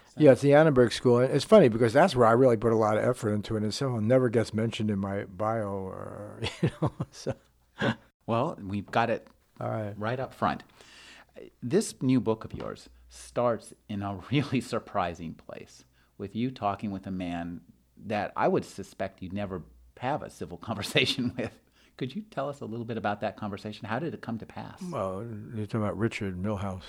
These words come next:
Speaker 1: Nixon. And, um, it's interesting, you know, I, I certainly, uh, regarded Nixon as a war criminal and, uh,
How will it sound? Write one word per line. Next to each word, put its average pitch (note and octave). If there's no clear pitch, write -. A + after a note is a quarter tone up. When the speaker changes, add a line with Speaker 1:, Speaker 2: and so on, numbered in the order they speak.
Speaker 1:
Nixon. G#2
And, G#2
um, G#2
it's A#3
interesting, D#3
you C3+
know, C3+
I, E3
I E3+
certainly, A2
uh, F#2
regarded G2+
Nixon F#2+
as F2
a F2+
war F2
criminal F2
and, G2
uh, G2